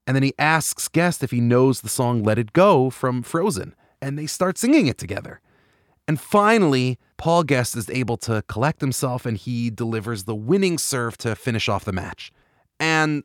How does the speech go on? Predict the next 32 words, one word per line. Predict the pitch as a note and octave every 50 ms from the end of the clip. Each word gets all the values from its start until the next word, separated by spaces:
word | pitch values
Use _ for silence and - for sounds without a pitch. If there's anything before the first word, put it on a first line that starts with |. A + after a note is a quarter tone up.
| _ -
I | D#3 D#3+
find | D#3+ - - F3+ F#3 F#3+ F3+ F3
this | F3 -
story | - - - D#3 C#3 C3+ C3 C3 B2+ B2 - - _ -
totally | - - - D3 C#3+ C3 C3 C3 B2 A2
captivating. | - A2 G2+ G2 - - F2+ F2+ E2+ - - - - - - _ _ _ _ _ _
It's | F#3 - -
such | - - - - G#3 G3+ F#3+ - -
a | D#3
small | - - D#3 D3+ C#3 C3+ C3
moment, | A#2+ A2 G#2 F#2+ F2+ - - - - - _ _ _ -
and | D3+ D3+ D3+ D3
it | D3 C#3+
involves | C#3+ C#3+ C#3+ B2+ C#3+ D3 C#3+ D3 D3 C#3 A#2+ A2+
what | B2+ C3 A#2+ -
you | A#2+ A#2+
might | B2+ B2+ B2+ B2
otherwise | B2+ B2+ B2 B2+ A#2+ A#2 A#2+ A#2+ A#2 G#2
dismiss | - A2+ G#2+ - - A#2+ A#2 A#2 A2 - -
as | - - A2+ A2+ A2+ A2+ G#2+ B2+
a | A#2+
children's | - - F3 G#3+ A3+ - G2+ F2+ -
song. | - G2 - A2 G#2+ B2 - _ _ _ _ _ _ _
But | - C3+
it | - -
tells | - - D#3+ D3+ D3+ B2+ B2+
you | C3 C3+
so | B2+ - - - - - - E3 D3+ C#3+ C#3 C#3+ C3+ -
much | B2+ B2 A2+ G2 - - - - -
about | G2+ A2 A2+ -
the | G#2+ G#2+
sometimes | - - C3 B2 A#2 - A#2+ A#2 A2 G#2+ G#2 -